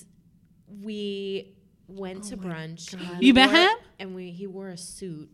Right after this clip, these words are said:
Speaker 3: What?
Speaker 2: What?
Speaker 1: Yeah, it was really weird. It was actually really weird 'cause it was, like, Sunday, and I was like, "Why are you wearing a suit?"
Speaker 2: Why was he? Did he have an
Speaker 1: Um,
Speaker 2: explanation?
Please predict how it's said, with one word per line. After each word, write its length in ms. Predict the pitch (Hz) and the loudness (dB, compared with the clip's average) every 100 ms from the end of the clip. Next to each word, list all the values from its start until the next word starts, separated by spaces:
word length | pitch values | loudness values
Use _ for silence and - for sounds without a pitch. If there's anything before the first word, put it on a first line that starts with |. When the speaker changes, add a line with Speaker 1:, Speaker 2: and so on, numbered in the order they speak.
| _ - | _ 8
Speaker 3:
What? 280 | 330 508 349 | 10 10 8
Speaker 2:
What? 500 | 440 880 1077 1077 - | 4 6 6 0 -6
Speaker 1:
Yeah, 260 | - 156 147 | -4 -8 -8
it 20 | |
was 180 | 175 170 | -10 -10
really 240 | 175 156 143 | -10 -10 -10
weird. 420 | 147 143 143 - | -12 -12 -14 -14
It 40 | - | -6
was 140 | 202 | -2
actually 280 | 220 220 190 | -2 -2 -6
really 220 | 165 160 | -4 -6
weird 160 | 151 139 | -6 -8
'cause 140 | 190 | -10
it 40 | 185 | -8
was, 100 | 190 | -6
like, 160 | 185 | -8
Sunday, 520 | - 156 156 175 180 | -8 -12 -8 -4 -4
and 80 | 185 | -4
I 40 | 185 | -6
was 100 | 190 | -8
like, 140 | 196 | -10
"Why 80 | 220 | -10
are 40 | |
you 100 | 220 | -10
wearing 200 | 156 143 | -10 -12
a 40 | 156 | -14
suit?" 260 | - - - | -14 -18 -12
Speaker 2:
Why 280 | 330 359 392 | -2 0 0
was 260 | 330 - - | 2 0 2
he? 240 | 294 196 | 2 2
Did 120 | 214 262 | 0 0
he 60 | |
have 100 | 277 | 2
an 40 | 285 | 0
Speaker 1:
Um, 40 | |
Speaker 2:
explanation? 500 | 208 208 190 240 392 | 0 -2 -2 -2 -2